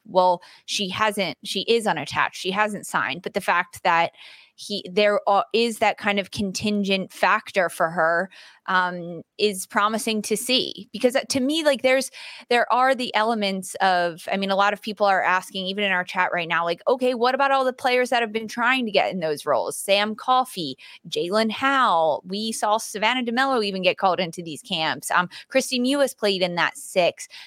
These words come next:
What about those players? But it, the fact that he's now saying, "Okay, you have to play on a club team in order to get yourself back into that," it's equaling the, the playing field at this point to all of those players.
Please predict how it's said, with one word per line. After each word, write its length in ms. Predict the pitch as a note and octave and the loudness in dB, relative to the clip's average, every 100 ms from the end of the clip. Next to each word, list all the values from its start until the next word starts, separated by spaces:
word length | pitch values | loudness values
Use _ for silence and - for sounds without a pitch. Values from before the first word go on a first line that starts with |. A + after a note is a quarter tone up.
| - | -18
What 280 | F#3 F#3+ C4 | -4 0 2
about 260 | C#4+ C#4+ C#4 | 4 2 2
those 260 | C#4 D4+ | 0 0
players? 540 | - F3 G#2+ E2+ F3+ - | 0 2 2 0 -4 -2
But 240 | - A#3 - - - - _ _ _ | 0 2 0 -10 -20 -20 _ _ _
it, 220 | G#3+ G3 | 0 2
the 100 | G#3 | 2
fact 300 | A3 B3 A#3+ | 2 0 0
that 300 | C4+ G#3+ F#3+ | 0 0 -2
he's 300 | - A#3 A3+ | -8 -6 -2
now 160 | A3+ A3 | 0 0
saying, 340 | G#3+ G#3+ G3 | 0 0 0
"Okay, 160 | - A3+ | 0 0
you 120 | G3 | 0
have 180 | F#3+ A3+ | 0 -4
to 100 | G#3+ | -2
play 160 | - F#3+ | 0 0
on 140 | F3 | 0
a 60 | E3+ | -2
club 260 | F3 D3+ | 0 0
team 340 | - D3+ F3 F#3+ | -2 -8 -8 -8
in 100 | F#3 | -6
order 300 | E3+ F#3 F3 | -2 0 0
to 60 | D#3 | 0
get 160 | E3 - | 0 2
yourself 360 | E3+ D3+ C#3+ | 0 0 0
back 220 | C#3 C#3+ | 0 -2
into 260 | C3+ G#2 F3+ | -2 -10 -4
that," 260 | E3 F3 B3+ - - - - | 0 0 0 -6 -20 -20 0
it's 380 | G#3 G3 - - F#3 - | 0 0 -6 -10 -14 -6
equaling 640 | A3+ A3+ - B3 A#3+ A3+ G#3+ | -4 -2 0 2 2 0 0
the, 140 | G3+ F#3+ _ _ | 0 0 _ _
the 220 | G3+ F#3 | 0 0
playing 300 | - G3 F#3+ | 0 0 0
field 420 | E3 E3 A2+ A2 A3 | -2 0 0 -2 -2
at 140 | F#3 F#3 | -2 -2
this 180 | F3 | -4
point 300 | - E3 F3 | -6 -6 -6
to 80 | - - | -4 0
all 220 | F#3+ G3 | 2 2
of 120 | F3+ | 2
those 220 | E3+ D3 | 0 0
players. 540 | - - - G3 A3 | -2 -4 -4 -6 -8